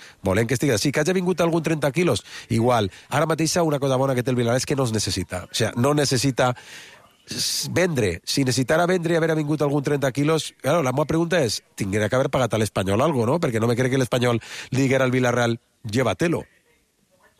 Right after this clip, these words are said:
No ho crec, eh? O sigui, alguna clàusula haurà. No crec que l'Espanyol li permetirà al Villarreal limpiar este jugador en, en hivern sense guanyar res, saps? O sigui, que és una de les coses que m'agradaria saber a mi. Si n'hi havia diners pel mig, què passaria ahí, no? El Villarreal tindria que pagar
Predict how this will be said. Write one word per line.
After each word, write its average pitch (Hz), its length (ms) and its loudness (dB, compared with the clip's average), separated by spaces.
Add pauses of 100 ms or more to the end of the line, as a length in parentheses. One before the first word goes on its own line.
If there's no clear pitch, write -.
(100)
No 127 140 2
ho 104 60 0
crec, 135 280 -2
eh? 143 140 -2
O - 380 -20
sigui, 104 140 0
alguna 107 240 2
clàusula 117 400 2
haurà. 131 240 2
No 113 80 0
crec 117 160 -2
que 120 80 0
l'Espanyol 117 360 0 (360)
li 131 160 0
permetirà 123 400 2
al 123 80 2
Villarreal 123 320 2
limpiar 117 400 0
este 120 220 0
jugador 123 400 2
en, 123 180 -2
en 131 160 -4
hivern 123 400 2
sense 120 420 0
guanyar 107 360 2
res, 135 280 2
saps? 151 240 0
O 82 40 -6
sigui, 76 160 -6
que 85 80 -4
és - 20 -4
una 104 160 2
de 110 80 -2
les 120 160 0
coses 117 160 0
que 123 80 2
m'agradaria 101 360 2
saber 92 200 2
a - 20 2
mi. 135 120 2 (280)
Si - 160 0
n'hi 110 140 2
havia 117 200 2
diners 117 300 2
pel 110 220 0
mig, 139 180 2 (420)
què - 120 -2
passaria 120 460 2
ahí, 123 180 2
no? 120 140 -2
El 107 100 0
Villarreal 98 240 2
tindria 123 260 2
que 151 140 0
pagar 113 240 0